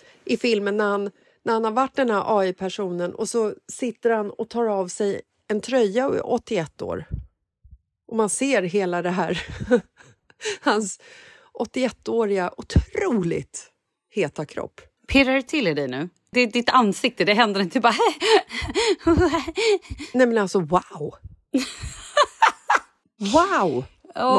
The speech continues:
Speaker 1: Malin.
Speaker 2: wow. Ja.
Speaker 1: Alltså, Marcus är ju mycket yngre än mig.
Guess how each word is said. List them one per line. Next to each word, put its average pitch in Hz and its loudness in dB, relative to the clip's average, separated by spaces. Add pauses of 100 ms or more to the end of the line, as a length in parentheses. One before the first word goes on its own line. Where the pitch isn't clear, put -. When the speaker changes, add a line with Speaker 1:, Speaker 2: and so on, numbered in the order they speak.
(100)
Speaker 1:
Malin. 214 2
Speaker 2:
wow. 107 -2 (1000)
Ja. - -6
Speaker 1:
Alltså, 233 2
Marcus 294 4
är 208 4
ju 202 0
mycket 220 -2
yngre 269 0
än 151 -4
mig. 170 -8